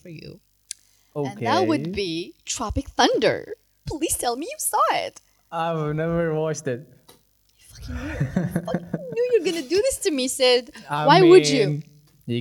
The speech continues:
Speaker 2: gotta, you gotta keep up with me. حصلي
Speaker 1: Uh,
Speaker 2: بيا.
Speaker 1: listen, خلاص. Next episode, guys, it's Tropic Thunder.
Speaker 2: Wait, wait, wait, wait. We'll
Speaker 1: Whoa.
Speaker 2: talk about it at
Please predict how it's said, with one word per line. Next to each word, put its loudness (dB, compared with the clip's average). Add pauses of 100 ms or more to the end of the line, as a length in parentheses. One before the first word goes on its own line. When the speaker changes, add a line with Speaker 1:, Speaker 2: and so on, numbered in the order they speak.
Speaker 2:
gotta, -2 (120)
you -2 (100)
gotta -4
keep -8
up -10 (100)
with -8
me. -6 (580)
حصلي -4
Speaker 1:
Uh, 4
Speaker 2:
بيا. 0 (100)
Speaker 1:
listen, -6 (100)
خلاص. -2
Next -2
episode, 2
guys, 4
it's -8 (100)
Tropic 0 (160)
Thunder. 0
Speaker 2:
Wait, 2 (140)
wait, 0 (140)
wait, 0 (120)
wait. 0
We'll 8
Speaker 1:
Whoa. 12
Speaker 2:
talk 12
about 0
it -10
at -4